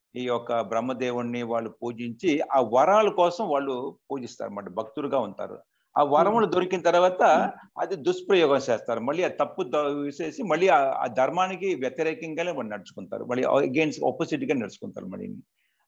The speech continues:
Speaker 1: So అలాగే ఉండొచ్చు అది, అందువల్ల వాళ్ళు అసురులను చెప్పబడుతుంటారు అలాంటి వాళ్ళు.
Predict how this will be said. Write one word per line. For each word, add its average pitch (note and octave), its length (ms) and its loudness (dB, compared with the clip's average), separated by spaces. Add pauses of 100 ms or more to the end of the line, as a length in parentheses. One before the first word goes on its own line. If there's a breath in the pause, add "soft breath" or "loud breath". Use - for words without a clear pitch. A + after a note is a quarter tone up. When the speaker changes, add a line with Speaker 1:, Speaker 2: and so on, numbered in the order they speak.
(100)
Speaker 1:
So A#2 60 4
అలాగే B2 540 4
ఉండొచ్చు G#2+ 440 -4
అది, G2+ 240 -6
అందువల్ల B2 400 2
వాళ్ళు A#2 220 4
అసురులను C3+ 460 0
చెప్పబడుతుంటారు F#2 720 -8
అలాంటి F2+ 200 -14
వాళ్ళు. F#2 220 -16